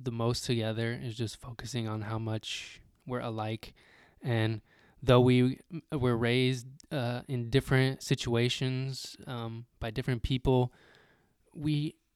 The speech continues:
amaze ourselves by how much we're similar and how much we agree on things.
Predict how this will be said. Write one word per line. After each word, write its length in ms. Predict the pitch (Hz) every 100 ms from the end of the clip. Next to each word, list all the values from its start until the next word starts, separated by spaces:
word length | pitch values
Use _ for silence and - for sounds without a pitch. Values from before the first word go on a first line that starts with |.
| _ _ _ _ _ _ _ _ _ -
amaze 340 | 127 127 135
ourselves 600 | 127 113 - 120 113 113
by 500 | - 117 110 110 107 -
how 100 | -
much 280 | 117 113 -
we're 100 | 113
similar 680 | 107 - 113 110 113 117 123 _ -
and 500 | 123 110 107 107 - _ _ _ -
how 100 | -
much 220 | 117 117 -
we 140 | 117
agree 260 | 110 120 110
on 120 | 110
things. 420 | - 113 113 -